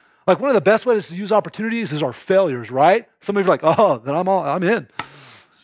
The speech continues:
Um, God can use me." Right? Do we leverage the, the failures of ourselves, of, of, of them, the joys and victories, just all the teachable moments that come each day when our busy lives, when you're in the car, taking or picking up your kids or grandkids from school?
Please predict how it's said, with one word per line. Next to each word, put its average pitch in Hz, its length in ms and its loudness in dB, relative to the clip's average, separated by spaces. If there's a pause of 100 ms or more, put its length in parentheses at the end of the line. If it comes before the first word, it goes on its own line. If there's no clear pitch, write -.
(240)
Um, 147 300 -14
God 147 220 -2
can 196 120 -10
use 214 220 -6
me." 226 320 -6 (840)
Right? 196 200 4
Do 214 80 -12
we 208 80 -6
leverage 254 400 -4
the, 202 220 0
the 180 140 -10
failures 220 480 -2
of 165 100 -4
ourselves, 220 540 0
of, 180 120 -8
of, 151 180 -6
of 127 320 -10
them, 233 560 0 (400)
the 147 140 -2
joys 190 480 0
and 156 140 -8
victories, 226 600 -4
just 185 200 -8
all 277 320 2
the 294 100 -6
teachable 226 480 -4
moments 214 340 0
that - 180 -14
come 220 360 0
each 208 280 -6
day 196 260 2
when 185 140 -4
our 151 100 0
busy 180 300 -2
lives, 185 540 4 (160)
when 160 120 -12
you're 180 100 -10
in 208 120 -6
the 214 100 -4
car, 214 580 4 (240)
taking 226 400 -2
or 165 80 2
picking 220 320 -6
up 214 140 -2
your 180 80 -4
kids 214 380 2
or 143 80 -8
grandkids 208 680 0
from 139 140 -14
school? 226 540 -4